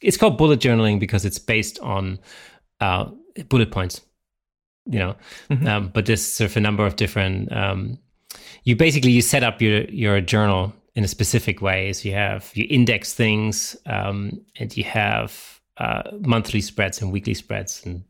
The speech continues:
Speaker 1: daily spreads, maybe. Um, it's just a way that you organize it. Um, and, you know, you can, you can add trackers to it. You can track certain things. Like, I'm tracking my water intake and my coffee consumption <laughs> because, you know,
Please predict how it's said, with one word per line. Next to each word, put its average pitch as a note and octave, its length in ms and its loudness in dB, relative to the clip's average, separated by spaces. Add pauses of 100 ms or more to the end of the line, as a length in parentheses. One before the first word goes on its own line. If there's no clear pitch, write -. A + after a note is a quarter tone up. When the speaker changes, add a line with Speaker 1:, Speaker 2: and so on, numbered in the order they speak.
Speaker 1:
daily G2 220 0
spreads, G2 400 -6
maybe. G2 280 -10 (720)
Um, G#2 160 -2
it's A#2 120 -2
just G#3 180 2
a E3+ 40 4
way D3+ 200 6 (100)
that G#2 100 -8
you A#2 180 4
organize A2 440 2
it. - 260 -6 (500)
Um, G2 440 -2 (1160)
and, G#2+ 400 0
you D#3 180 -2
know, A2+ 80 2
you G#2+ 120 2
can, A#2 160 2
you A2+ 100 2
can G#2+ 80 -2
add G2+ 180 -2
trackers B2 640 0
to A#2 240 4
it. A#2 120 4
You G#2 80 0
can G#2 80 2
track A2+ 300 0
certain G#2 240 0
things. A#2 160 2
Like, A2+ 140 2
I'm G#2+ 240 -2
tracking - 360 0
my G#2+ 200 4
water A2 320 2
intake A2+ 340 2
and G#2 80 2
my G#2 100 2
coffee A#2 300 -2
consumption G2+ 500 0 (540)
<laughs> - 600 2
because, E3+ 420 2
you C#3 60 6
know, G#2+ 200 2